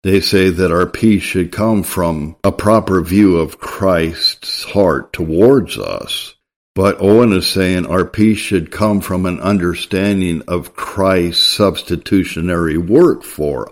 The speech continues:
us. This empties us. This breaks us. This causes us to abhor and loathe ourselves.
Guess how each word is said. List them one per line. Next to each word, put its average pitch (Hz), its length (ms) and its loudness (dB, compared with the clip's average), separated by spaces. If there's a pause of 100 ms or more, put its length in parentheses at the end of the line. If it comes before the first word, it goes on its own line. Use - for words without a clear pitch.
us. - 560 -12 (680)
This 95 540 2
empties 101 720 2
us. - 680 -6
This 101 340 2
breaks 110 720 2
us. 64 380 -6
This 95 220 2
causes 104 540 0
us 87 220 -2
to - 260 -4
abhor 95 840 0
and 78 140 -4
loathe 104 460 2
ourselves. 52 1080 -10